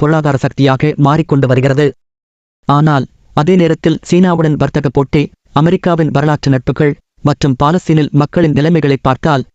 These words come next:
இந்திய அரசாங்கம் எதனை செம்மையாக சமாளிக்கிறது என்பது ஒரு சவாலை போல உள்ளது. மக்கள்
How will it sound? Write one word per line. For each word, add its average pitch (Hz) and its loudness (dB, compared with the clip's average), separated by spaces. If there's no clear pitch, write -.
இந்திய 175 2
அரசாங்கம் 139 0
எதனை 143 0
செம்மையாக 139 0
சமாளிக்கிறது 143 0
என்பது 135 0
ஒரு 139 2
சவாலை 151 0
போல 139 2
உள்ளது. 135 2
மக்கள் 175 0